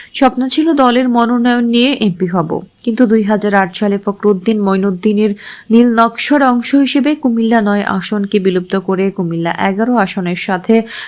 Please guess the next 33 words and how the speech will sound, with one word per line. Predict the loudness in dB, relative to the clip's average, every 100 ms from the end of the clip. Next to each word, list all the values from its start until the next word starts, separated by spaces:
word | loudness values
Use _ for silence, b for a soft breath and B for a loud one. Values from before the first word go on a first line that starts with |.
| B
নাঙ্গলকোট | 2 4 2 2 0 2
এবং | 0 0
সদর | 0 2 2
দক্ষিণকে | 2 0 0 -2 0 0
সংযুক্ত | 0 0 0 -2 -2
করে। | -2 -4 -6 -8 B B B
সেই | 2
নির্বাচনে | 4 4 2 2 0 0
আমি | 0 0 2
দলীয় | 2 2 2 0
মনোনয়ন | 0 0 0 0 -2 0
পেলেও | 0 2 0
সদর | 0 0 0
দক্ষিণের | 0 -2 -4 -4 -2
কাউকে | 0 0 0 -4
চিনতাম | -4 -4 -2 -2 -4
না। | -6 -8 B B B 0
তখন | 2 2 2
মনিরুল | 2 2 2 2
হক | 2 0
চৌধুরীর | 0 0 0 0 2
নিকট | 2 0 0 0
আমি | -2 -2
দলীয় | -2 -2 -2 -4
সহযোগিতা | -2 -2 -2 -2 -4 -4
চাইলে | -4 -4 -2 -4
তিনি | -4 -4
আমাকে | -4 -6 -2 -2
আপনাদের | -2 -4 -6 -6
সাথে | -6 -8 -6
পরিচয় | 0 0 0 -2
করিয়ে | -2 -4 -6
দেন। | -6 -8